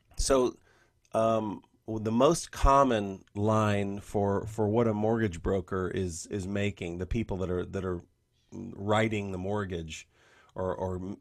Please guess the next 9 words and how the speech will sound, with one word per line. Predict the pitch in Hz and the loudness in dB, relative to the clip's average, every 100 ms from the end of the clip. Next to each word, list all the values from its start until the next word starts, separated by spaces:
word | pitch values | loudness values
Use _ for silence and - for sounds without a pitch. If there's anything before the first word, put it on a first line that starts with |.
| - | -10
connecting | - 117 113 - 104 | -4 0 0 -2 -6
the | 98 | -4
dots | 92 101 - - | -2 -2 -2 -6
between | 98 - 101 95 | -10 -6 -6 -4
you | 104 107 | 0 0
and | 98 | 0
the | 92 | -2
lender | 95 98 90 85 82 - - - | -4 -4 -4 -6 -8 -16 -20 -6
is, | 107 95 | -6 -4